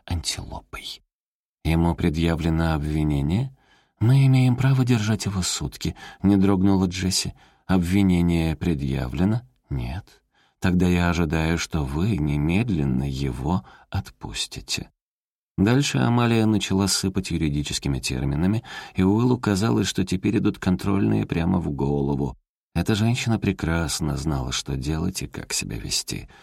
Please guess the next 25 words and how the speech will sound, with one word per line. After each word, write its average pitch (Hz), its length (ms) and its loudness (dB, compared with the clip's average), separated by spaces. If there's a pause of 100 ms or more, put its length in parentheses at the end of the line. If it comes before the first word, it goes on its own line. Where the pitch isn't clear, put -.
(180)
У 95 100 4
Джесси 90 380 0
не 65 240 -2
было 50 240 -12
шансов. - 640 -8 (520)
На 95 100 4
самом 135 320 6
деле 127 280 4
детектива 117 640 0
Уилла 104 360 0
Беннета 113 540 2
уже 101 320 -2
не 107 180 2
очень 101 480 -2
волновали 82 640 0
все - 220 -6
эти - 260 -12
вещи. - 500 -6 (380)
Его 110 220 4
больше 143 320 2
занимала 113 560 2
вроде 110 400 2
бы 110 100 2
незначительная 98 960 0
деталь 87 560 -2